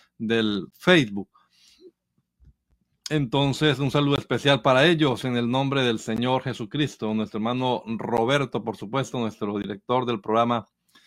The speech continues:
matutino Reflexionando con Dios. También nuestra hermana María, una bendición para ella especial. Ella está,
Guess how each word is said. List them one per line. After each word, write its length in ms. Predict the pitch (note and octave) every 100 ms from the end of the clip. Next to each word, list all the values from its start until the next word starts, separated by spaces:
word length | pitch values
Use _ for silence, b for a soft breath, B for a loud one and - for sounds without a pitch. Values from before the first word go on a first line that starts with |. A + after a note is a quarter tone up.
| b _ A2
matutino 720 | A2 G2+ G2 - B2+ A#2+ A#2+
Reflexionando 840 | A#2+ G2 - G2+ A2 A2+ A#2 A2+
con 180 | A2 G#2
Dios. 440 | B2+ C#3 - - _ _ b b b b b _
También 520 | G#2+ A2 B2 C3+ C#3+
nuestra 420 | C#3 B2+ - A#2+
hermana 380 | A2+ A#2+ C3+ C#3
María, 800 | B2+ A#2 A2+ C3 D3+ B2 G#2+ G#2+
una 300 | A#2 B2 B2
bendición 960 | A#2 A2 G#2+ G#2 G#2 - B2+ C#3+ C#3 A2+
para 340 | A2+ A2 A2+
ella 540 | C3+ C3 B2 A2 G2+ F#2+
especial. 680 | - G2+ - A#2+ C3+ A#2+ G#2+
Ella 180 | A2 A2
está, 440 | - A#2 A#2